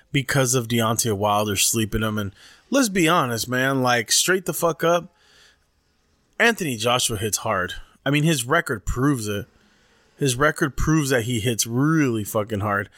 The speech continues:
So that's not to be disputed, but it's just, why wouldn't you want to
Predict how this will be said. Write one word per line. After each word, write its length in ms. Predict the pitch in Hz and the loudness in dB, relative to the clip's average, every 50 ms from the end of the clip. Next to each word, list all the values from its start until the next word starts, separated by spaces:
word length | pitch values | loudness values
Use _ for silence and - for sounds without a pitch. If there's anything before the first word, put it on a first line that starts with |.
| - - - - _ | -20 -20 -20 -10 _
So 320 | - - - 147 131 120 | 0 2 2 2 2 0
that's 300 | 113 110 135 139 139 - | 0 0 0 0 0 0
not 220 | 151 156 147 139 - | -2 -2 -2 0 -2
to 120 | - 131 | -2 -2
be 380 | 120 123 131 127 123 120 117 107 | -2 0 0 0 2 0 0 0
disputed, 760 | 98 120 - - - - 151 156 147 120 110 107 110 110 | 0 0 0 0 0 0 0 0 2 0 -2 -6 -8 -4
but 300 | 107 113 104 95 92 - - _ _ _ _ - - _ _ _ _ - | -2 -2 -2 -2 -2 -6 -12 _ _ _ _ -20 -20 _ _ _ _ -2
it's 180 | 151 127 - | 0 0 2
just, 320 | - 151 143 127 - - - | 2 2 0 0 -2 -4 -4
why 220 | - 127 151 175 | -2 0 0 0
wouldn't 440 | 160 139 143 170 180 175 156 135 - | 0 0 0 0 0 0 0 0 0
you 140 | 143 139 131 | 0 0 0
want 480 | 120 120 123 131 135 123 117 - - - - _ _ | 0 0 0 0 0 0 -2 -2 -4 -4 -8 _ _
to 500 | - - - 143 131 123 117 113 107 110 | -2 0 0 2 2 2 0 0 -2 -6